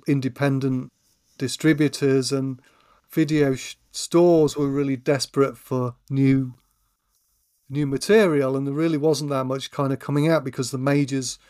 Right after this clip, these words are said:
hadn't really got behind it as much in sort, you know, the sort of mid eighties until the late eighties, I don't think. So you can imagine New World going, "It doesn't matter if this film doesn't make sense, you know, we're just some,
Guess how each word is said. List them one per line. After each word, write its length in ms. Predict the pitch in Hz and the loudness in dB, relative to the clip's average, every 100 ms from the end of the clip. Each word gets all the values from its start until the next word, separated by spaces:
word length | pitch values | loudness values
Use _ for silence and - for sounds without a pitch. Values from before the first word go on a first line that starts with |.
| _ - | _ -6
hadn't 260 | 147 147 | -4 -4
really 220 | 139 131 | -4 -6
got 240 | 127 139 139 | -2 -4 -4
behind 520 | 117 139 139 143 135 | -6 -2 0 0 0
it 280 | 139 139 - _ _ _ _ _ _ _ _ - | 0 0 -4 _ _ _ _ _ _ _ _ -8
as 160 | 143 131 | -8 -2
much 300 | 143 143 151 | 0 0 -2
in 140 | 135 | -4
sort, 240 | - 143 | -6 -8
you 80 | 135 | -6
know, 180 | 127 131 | -4 -6
the 180 | 123 127 | -6 -14
sort 260 | - 147 | -12 -8
of 60 | 131 | -4
mid 220 | 139 135 | 2 2
eighties 640 | 131 135 139 - 139 127 - | 2 0 -2 -6 -8 -8 -8
until 360 | 135 - 160 | -6 0 2
the 100 | 139 | 4
late 300 | 139 135 131 | 2 2 2
eighties, 440 | 139 143 139 127 120 | 0 0 -2 -6 -6
I 60 | |
don't 240 | 135 139 127 | -8 -10 -12
think. 300 | - 139 - | -16 -18 -12
So 260 | - 131 - - - | -6 -6 -8 -20 -8
you 140 | 196 | -6
can 160 | 190 175 | -4 -2
imagine 400 | 180 190 165 147 | 0 0 0 -2
New 180 | 156 151 | 0 2
World 360 | 147 143 131 | 4 4 2
going, 360 | 127 131 127 120 _ _ _ _ _ _ _ - | 2 2 0 -2 _ _ _ _ _ _ _ -10
"It 140 | 147 | -8
doesn't 260 | 131 143 127 | -6 -6 -4
matter 220 | 131 127 | -2 -2
if 100 | - | -4
this 180 | 131 - | -6 0
film 240 | 147 135 | 2 2
doesn't 300 | 135 123 131 | 0 -2 -2
make 240 | 120 131 | -4 -6
sense, 720 | - 139 139 139 - - - - | -2 2 2 0 -4 -8 -8 -8
you 160 | 151 | -2
know, 220 | 131 123 127 | 0 2 0
we're 240 | 135 143 | 2 2
just 340 | 147 143 - - - - - - - - - _ _ | 0 -6 -8 -14 -14 -20 -20 -20 -20 -20 -20 _ _
some, 300 | - 196 | 0 0